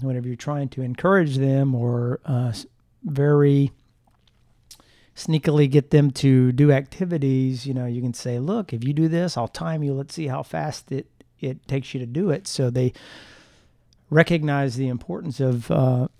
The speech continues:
time at, a, at an early age. So I think it's, it's a neat deal. I mean, for me, most of my time right now is spent with family,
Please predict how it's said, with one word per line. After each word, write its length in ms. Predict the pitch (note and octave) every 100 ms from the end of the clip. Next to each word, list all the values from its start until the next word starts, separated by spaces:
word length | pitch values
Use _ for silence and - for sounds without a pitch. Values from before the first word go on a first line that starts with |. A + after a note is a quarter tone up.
| -
time 320 | C3+ D3+ C3
at, 80 | A#2
a, 100 | A2+ -
at 100 | C3
an 100 | A#2+ A#2+
early 260 | B2+ B2
age. 260 | B2 C3 C3+
So 200 | - -
I 60 | A#2
think 200 | E3 C3+
it's, 340 | C3 - - _ _ _ _ _ -
it's 140 | B2
a 60 | D3
neat 260 | F3 G#3
deal. 400 | C#3 C#3+ B2 B2+ B2+ A#3
I 80 | -
mean, 180 | B2+ B2+
for 160 | - C3+
me, 440 | D#3 G#3 B3 A3+
most 260 | C#3 D#3 -
of 80 | E3
my 100 | D#3+
time 320 | D#3+ D#3 D3+
right 140 | D3
now 300 | D3+ C#3+ D3
is 100 | C3 -
spent 300 | - D3 -
with 160 | A#2+
family, 640 | - C3+ C3 C#3+ E3+ G#3